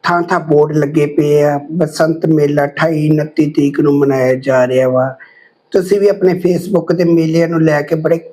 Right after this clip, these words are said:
ਕਹਿ ਲਓ ਕਿ ਵਧੀਆ ਵਿਚਾਰ ਜਨਤਾ ਦੇ ਵਿੱਚ ਰੱਖੇ ਆ। ਅਸੀਂ ਵੀ ਤੁਹਾਡੇ ਕੋਲ ਤੁਹਾਡੇ ਵਿਚਾਰ ਜਾਣਨ ਆਏ ਆ,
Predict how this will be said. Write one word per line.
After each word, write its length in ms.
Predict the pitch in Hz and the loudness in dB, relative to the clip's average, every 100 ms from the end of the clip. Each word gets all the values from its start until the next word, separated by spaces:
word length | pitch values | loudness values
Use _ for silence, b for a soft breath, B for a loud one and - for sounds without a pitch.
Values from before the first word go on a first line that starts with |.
| - B B B | -20 B B B
ਕਹਿ 120 | - | -4
ਲਓ 80 | 190 | -2
ਕਿ 100 | 190 | 0
ਵਧੀਆ 360 | 180 175 180 214 | 0 0 0 0
ਵਿਚਾਰ 600 | 180 170 160 151 156 156 - _ 185 | 0 0 -2 -2 -4 -8 -14 _ -4
ਜਨਤਾ 340 | 180 165 165 | -2 0 0
ਦੇ 80 | 165 | 0
ਵਿੱਚ 220 | 160 156 | -2 -2
ਰੱਖੇ 460 | 165 - - 151 147 | -4 -4 -4 0 2
ਆ। 140 | 151 156 b b b b b _ _ _ _ 175 | 0 -4 b b b b b _ _ _ _ -6
ਅਸੀਂ 220 | 180 196 | 0 0
ਵੀ 60 | |
ਤੁਹਾਡੇ 320 | 202 190 180 165 | 2 0 0 -2
ਕੋਲ 180 | 180 | -2
ਤੁਹਾਡੇ 220 | 180 175 156 | -2 -2 -2
ਵਿਚਾਰ 400 | 160 160 156 151 | -2 0 0 0
ਜਾਣਨ 420 | 156 143 156 147 | -2 -2 0 0
ਆਏ 280 | 131 131 | 2 2
ਆ, 80 | 143 | 2